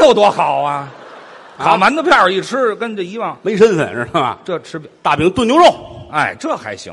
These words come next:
Speaker 2: 啊，宰七个牛。
Speaker 1: 吃那么些。
Speaker 2: 四口人七个牛不够吃的。
Speaker 1: 太能吃。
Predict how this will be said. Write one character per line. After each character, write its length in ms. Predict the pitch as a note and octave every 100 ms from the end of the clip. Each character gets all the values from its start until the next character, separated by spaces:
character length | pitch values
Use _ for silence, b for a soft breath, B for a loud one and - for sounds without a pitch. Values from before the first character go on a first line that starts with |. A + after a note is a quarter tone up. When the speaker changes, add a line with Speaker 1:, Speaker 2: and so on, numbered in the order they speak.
| E2
Speaker 2:
啊， 200 | D3 G3 - _ _ _
宰 160 | B2+ E3
七 240 | - B3+
个 80 | A#3+
牛。 160 | F#3+ - - - - _ _ _ _ B B
Speaker 1:
吃 240 | - F4 F#4
那 160 | F4+
么 160 | A3+ F3
些。 320 | D#3 E3 C3+ -
Speaker 2:
四 240 | - - G3+
口 180 | C3+ D3+
人 160 | G3+ -
七 240 | F3+ A3
个 80 | F#3
牛 160 | G3
不 120 | E3 G3+
够 140 | F3+
吃 180 | F3+ F#3
的。 60 | - -
Speaker 1:
太 240 | - G#3+ A#2+
能 200 | D#3 F3+
吃。 260 | G3 F3+